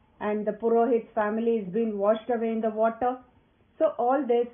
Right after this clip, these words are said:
you are watching in the T V. So Coorg is a very beautiful place. You have to visit, children. And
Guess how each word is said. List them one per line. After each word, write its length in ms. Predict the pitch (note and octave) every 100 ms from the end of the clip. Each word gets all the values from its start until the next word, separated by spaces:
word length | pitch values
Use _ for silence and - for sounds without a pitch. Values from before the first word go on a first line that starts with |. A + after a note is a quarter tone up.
| _ -
you 80 | G#3
are 140 | G3
watching 320 | G3 G#3+ C4+
in 160 | A#3+ A#3+
the 100 | A3+ A3+
T 140 | A#3
V. 260 | A3+ C4 - - - - -
So 80 | G#3 -
Coorg 240 | B3 B3+ A#3+
is 120 | A3+
a 40 | A3
very 180 | G#3+
beautiful 600 | A3 G#3 A3+ B3+ D4 D#4 D4+
place. 260 | - A#3+ B3 - _ _ _
You 120 | G#3 G3+
have 260 | F#3+ F#3+
to 100 | C4+
visit, 440 | A#3+ F3+ G3 F#3+ -
children. 300 | D#3+ D3+ - - _ _ _ _ _ _ _ _ _ _ _ -
And 300 | G#3 G#3 C4+